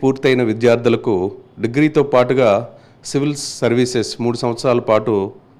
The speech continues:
శిక్షణ ఇవ్వటానికి Degree with Civils అనేది రెండు చోట్ల విజయవాడలో ఎస్ఆర్ఆర్, ఎస్ఆర్ఆర్ కాలేజ్ మరియు ఆ మహిళలకు ప్రత్యేకంగా పద్మావతి మహిళా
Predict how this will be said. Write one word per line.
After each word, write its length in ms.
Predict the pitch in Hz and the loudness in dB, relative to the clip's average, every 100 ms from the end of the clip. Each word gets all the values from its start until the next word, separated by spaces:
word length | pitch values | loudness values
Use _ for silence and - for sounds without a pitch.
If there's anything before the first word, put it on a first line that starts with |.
| - | -12
శిక్షణ 360 | - - 120 107 | -10 -4 -2 -2
ఇవ్వటానికి 500 | 107 113 117 120 98 98 - - - 135 | 0 0 0 -4 -4 -4 -10 -20 -16 -6
Degree 280 | 120 135 147 | -2 0 2
with 120 | 123 123 | 0 -2
Civils 340 | - 107 110 - 107 | -4 -2 -2 -2 -2
అనేది 300 | 107 117 98 117 - _ _ _ _ _ _ _ _ _ _ _ _ _ _ | 0 0 0 -4 -10 _ _ _ _ _ _ _ _ _ _ _ _ _ _
రెండు 280 | - 123 127 135 | -2 0 2 0
చోట్ల 260 | 123 104 92 - - _ _ _ _ _ _ _ _ 110 | 0 0 -4 -6 -20 _ _ _ _ _ _ _ _ -6
విజయవాడలో 640 | 107 123 123 120 120 123 101 - | 2 4 6 4 2 2 2 -2
ఎస్ఆర్ఆర్, 420 | 107 127 120 120 - 107 | -2 0 2 0 -2 -6
ఎస్ఆర్ఆర్ 380 | - 123 117 104 | 0 2 2 0
కాలేజ్ 360 | 104 104 104 - - _ _ _ - _ _ _ _ _ _ _ - | 0 2 0 -4 -14 _ _ _ -20 _ _ _ _ _ _ _ -4
మరియు 320 | 113 120 101 110 - - _ _ 113 | 0 2 0 -2 -10 -20 _ _ 0
ఆ 20 | 117 69 - 113 | 0 -4 -12 -6
మహిళలకు 480 | 113 151 147 143 135 110 | -2 0 0 0 -2 -2
ప్రత్యేకంగా 580 | 107 123 117 123 113 104 95 | -2 0 -2 -2 0 0 0
పద్మావతి 440 | 107 120 120 120 110 | -4 0 0 0 -2
మహిళా 200 | 101 | 0